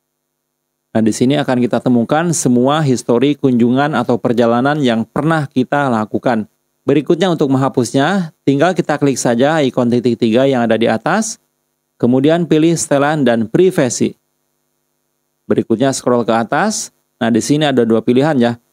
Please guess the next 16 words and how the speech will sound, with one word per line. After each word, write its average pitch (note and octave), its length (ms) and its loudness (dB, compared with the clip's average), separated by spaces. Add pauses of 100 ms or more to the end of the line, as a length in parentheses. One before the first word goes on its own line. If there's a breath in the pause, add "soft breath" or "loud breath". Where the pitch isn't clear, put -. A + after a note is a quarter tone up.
(180)
Hapus - 400 -4
semua B2+ 240 0
histori A#2+ 400 0
lokasi A#2+ 720 0
atau C3 320 0
hapus D#3+ 560 0
rentang C3+ 480 -2
histori B2 640 0
lokasi. A2+ 640 -2 (480)
Kalau D3 160 2
kita E3 240 0
pilih D3+ 320 2
hapus C3+ 400 0
semua C3+ 240 2
histori B2 320 0
lokasi, A#2 640 0